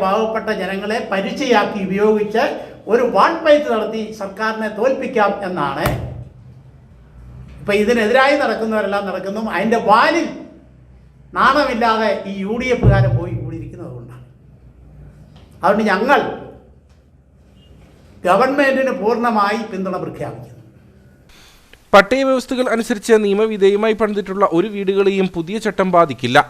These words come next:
Speaker 2: ഇടുക്കിയിലെ കർഷകരെ തെറ്റിദ്ധരിപ്പിച്ച് പണപ്പിരിവ് നടത്തിയിരുന്ന കോൺഗ്രസും ബി ജെ പിയും കപട പരിസ്ഥിതി സംഘടനകളും അരാഷ്ട്രീയവാദികളും ഒരിക്കലും നടക്കില്ലെന്ന് കരുതിയിരുന്ന കെട്ടിട നിർമ്മാണങ്ങൾക്കുള്ള നിയമ സാധൂകരണമാണ്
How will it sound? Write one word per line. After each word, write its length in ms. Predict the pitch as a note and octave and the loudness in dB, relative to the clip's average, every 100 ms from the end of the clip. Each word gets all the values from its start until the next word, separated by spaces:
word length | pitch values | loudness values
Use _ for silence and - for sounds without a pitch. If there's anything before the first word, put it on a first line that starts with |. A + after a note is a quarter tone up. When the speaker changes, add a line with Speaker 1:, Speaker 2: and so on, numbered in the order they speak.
| - _ - | -8 _ -8
Speaker 2:
ഇടുക്കിയിലെ 360 | D3 D3 F3+ F#3+ | -8 -4 2 2
കർഷകരെ 400 | F#3 E3 F#3 F3+ F#3+ | 2 -2 -2 0 0
തെറ്റിദ്ധരിപ്പിച്ച് 540 | F3+ E3 F3+ E3+ F#3 F#3 | -2 -4 -4 -4 -8 -2
പണപ്പിരിവ് 400 | F3 D#3+ F#3+ G3 G3 | -2 -2 -4 -2 -4
നടത്തിയിരുന്ന 420 | F#3 G3 F3+ F3+ F3+ | -4 -6 -2 -2 -2
കോൺഗ്രസും 420 | E3 E3+ F#3 G#3 F3+ | -6 -4 -6 -6 -8
ബി 80 | E3+ | -8
ജെ 80 | F3+ F3+ | -8 -6
പിയും 180 | F3 E3+ | -6 -4
കപട 200 | E3 D#3+ F#3 | -2 0 0
പരിസ്ഥിതി 360 | F3 D#3 F#3 F3 F3 | 0 -4 -10 -10 -8
സംഘടനകളും 540 | F3 E3+ F3 E3 D3+ B2+ - - - | -6 -4 -2 2 0 0 -16 -18 2
അരാഷ്ട്രീയവാദികളും 880 | C3+ E3 - G3+ F#3+ F3 E3+ E3+ E3 - D3 | 4 4 2 -4 2 2 2 0 -2 -2 -4
ഒരിക്കലും 320 | F3 - G#3 | -4 -4 -2
നടക്കില്ലെന്ന് 400 | F#3+ F3+ F#3+ G3 F#3+ | -2 -4 -6 -4 -2
കരുതിയിരുന്ന 400 | F3+ F#3 F3 F3 E3 | -4 -4 -4 -4 -4
കെട്ടിട 240 | E3+ F3 F#3+ | -8 -4 -2
നിർമ്മാണങ്ങൾക്കുള്ള 680 | F#3 F3+ F3 F3 F3 F3 E3 | -2 -2 -2 -4 -6 -2 -2
നിയമ 260 | E3 E3+ F#3 - - | -2 -2 -4 -6 -2
സാധൂകരണമാണ് 840 | F3+ E3 F3 G3+ G3 F#3+ F#3 F3 | 6 6 4 -4 -2 2 4 4